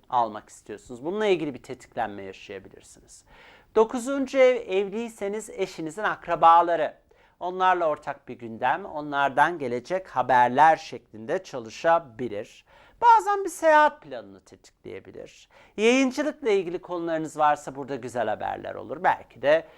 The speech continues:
ne bileyim Instagram'daki etkileşiminizi arttıracaksınız vesaire, bilemem. Hani bütün bu konuları anlatabilir. Şimdi gelelim dolunayımıza. Efendim bu ayki dolunay yirmi üç Mayıs'ta iki derece Yay burcunda. Yay burcu sizin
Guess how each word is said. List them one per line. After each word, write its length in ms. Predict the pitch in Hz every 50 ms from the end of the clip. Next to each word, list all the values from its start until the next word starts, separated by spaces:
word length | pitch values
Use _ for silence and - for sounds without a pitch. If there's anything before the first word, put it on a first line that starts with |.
| _ _ _ _
ne 160 | 196 196 156
bileyim 260 | 117 95 101 113 135 -
Instagram'daki 840 | 170 151 - - - 160 147 143 - 143 135 131 123 123 117 - 160
etkileşiminizi 800 | 156 156 _ - 156 147 151 - - - 156 156 147 131 151
arttıracaksınız 1000 | 147 135 120 - - _ - 104 98 _ - 107 107 _ - - 131 147 165 165
vesaire, 640 | 165 165 160 - - - 156 151 147 143 135 113 107
bilemem. 400 | 131 156 170 170 151 139 120 107 - _ - - - - _ _
Hani 180 | - 175 180
bütün 300 | 180 226 - - 311 247
bu 100 | 185 147
konuları 400 | - - 151 135 131 139 151 185
anlatabilir. 800 | 208 180 156 135 131 127 - - 247 202 175 120 101 - - - _ _ _ - - - - - _ _ _
Şimdi 280 | - - 320 320 320
gelelim 460 | 262 311 302 294 302 302 311 311 320 320
dolunayımıza. 800 | 208 170 165 151 139 127 120 110 101 98 - - - - - -
Efendim 480 | - - - 262 226 214 226 240 247
bu 80 | 277 254
ayki 360 | 220 185 165 151 - 156 131
dolunay 440 | 131 127 131 156 208 247 254 226 185
yirmi 220 | 165 151 143 131
üç 220 | 120 113 - - -
Mayıs'ta 580 | 101 101 98 - - - - 151 160 180 190 - _ _ _ _ _ _ 226 254 -
iki 300 | - - _ - 254 180
derece 380 | 151 131 117 117 120 117 - 190
Yay 420 | 196 160 135 123 117 107 98 101
burcunda. 500 | 104 101 - - - - 101 95 - 101 101 - _ _ _ _ - _ _ _
Yay 280 | - 277 269 254 220 170
burcu 280 | 165 151 139 - -
sizin 440 | 202 - - 175 143 - 120 110 -